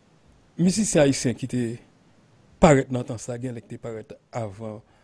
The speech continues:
E de jèn, se te Dodo Flegbo. Yo di ke se fanmi Doudou Pasquier avèk, Dadou Pasquier avèk, e,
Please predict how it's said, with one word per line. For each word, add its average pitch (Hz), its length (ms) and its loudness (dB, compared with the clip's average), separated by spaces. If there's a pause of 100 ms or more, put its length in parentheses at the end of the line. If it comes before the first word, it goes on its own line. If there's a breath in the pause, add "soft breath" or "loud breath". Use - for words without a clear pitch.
(200 soft breath)
E 113 400 -10
de 120 160 -4
jèn, 156 160 -8
se 131 160 -10
te 123 160 -12
Dodo 123 280 -8
Flegbo. 165 360 -8 (560 soft breath)
Yo 170 160 -2
di 151 120 -6
ke 135 120 -6
se 135 160 -8
fanmi 117 320 -6
Doudou 117 320 -10
Pasquier 117 460 -10
avèk, 107 340 -14
Dadou 120 280 -8
Pasquier 113 360 -8
avèk, 107 280 -12
e, 110 180 -12